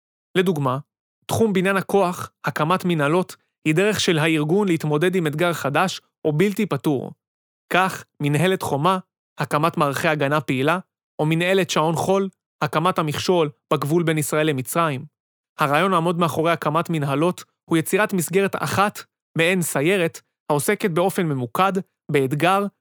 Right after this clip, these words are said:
והמניעה את כלל המערכות לעסוק בו, ולרוב משיגה תוצאות בזמן קצר יחסית,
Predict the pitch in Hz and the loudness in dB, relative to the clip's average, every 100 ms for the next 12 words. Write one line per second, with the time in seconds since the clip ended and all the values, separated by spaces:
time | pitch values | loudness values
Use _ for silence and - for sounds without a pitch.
0 | - 156 147 151 156 202 190 - 175 214 | -4 0 2 2 2 0 -2 -2 0 2
1 | 214 175 147 - 208 - - _ 143 127 | 2 2 0 0 -2 -2 -12 _ -4 -2
2 | - 208 151 143 151 _ _ - 135 131 | 0 -2 0 -2 -2 _ _ -2 0 2
3 | 185 208 185 _ - 156 170 196 196 - | 2 0 -4 _ -6 -2 0 0 0 0
4 | 175 185 165 156 185 - 135 180 180 151 | 0 0 0 0 -2 -4 -2 0 0 -2
5 | 139 135 120 | -6 -6 -8